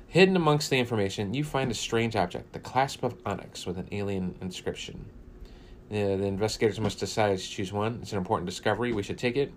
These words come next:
or it's just a silly trinket, and it would be wrong to steal from the Historical Society. We should leave it behind. Uh, well, I'm gonna pick R two. Uh, I don't think I should take the, uh, trinket.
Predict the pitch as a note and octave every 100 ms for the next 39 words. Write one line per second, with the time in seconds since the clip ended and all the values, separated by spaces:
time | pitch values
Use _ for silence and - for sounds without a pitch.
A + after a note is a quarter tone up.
0 | - F2 F2+ - - - G2 - - G#2+
1 | F2+ - G#2 F2+ F#2 - - - - -
2 | G#2+ F2+ F2 F2+ F#2+ F#2 E2 - G2 E2+
3 | F#2+ F2 - - G2+ F#2 F#2+ - G#2 G2
4 | F#2+ F#2 F2+ - - F#2 E2 D#2 F2 F2+
5 | C#2 C2 - - - - - - - -
6 | - - - - - - - - - -
7 | - - B2 C#3+ D3 A#2 G2+ - - -
8 | - - - - - G#2+ G#2 G2 G2 -
9 | - - B2 B2+ F#2 G2+ - D#2+ - -
10 | - - - - - - - - - C#2+
11 | D2 D#2 - - - F#2+ G2 F#2 - F2+
12 | G#2+ F#2 G2 F#2 F#2 F#2 F#2+ F2+ - -
13 | - - - G#2 G2 F#2+